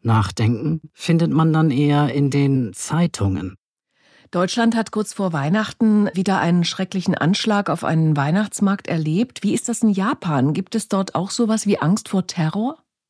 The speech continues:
Speaker 1: Also das gibt es hier überhaupt nicht.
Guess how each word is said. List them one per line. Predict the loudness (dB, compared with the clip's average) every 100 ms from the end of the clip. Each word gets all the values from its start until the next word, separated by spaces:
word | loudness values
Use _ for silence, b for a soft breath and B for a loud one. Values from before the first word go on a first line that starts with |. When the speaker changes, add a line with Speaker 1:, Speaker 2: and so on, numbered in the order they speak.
| _ _ _ -2
Speaker 1:
Also | 0 2
das | 0 -2
gibt | -2 -4 -4
es | -6
hier | 0 0 0
überhaupt | 0 2 2 2 0 -2 -4 -4
nicht. | 0 0 0 -8